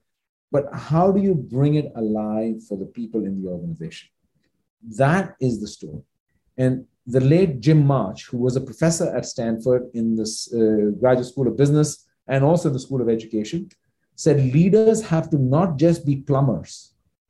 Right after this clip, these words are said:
but they have to be poets. You see, plumbing stuff is easy.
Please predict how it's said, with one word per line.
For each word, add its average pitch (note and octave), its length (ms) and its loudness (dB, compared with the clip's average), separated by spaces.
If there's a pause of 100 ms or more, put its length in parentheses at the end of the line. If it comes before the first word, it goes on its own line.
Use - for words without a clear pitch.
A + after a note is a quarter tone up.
(260)
but B2+ 100 2
they C#3+ 80 4
have D#3 260 2
to D3 60 -4
be B2+ 140 -2
poets. - 760 -8 (1000)
You E3 80 2
see, G#3 200 2
plumbing A3 360 4
stuff G3+ 260 0
is D3+ 160 4
easy. D#3 440 4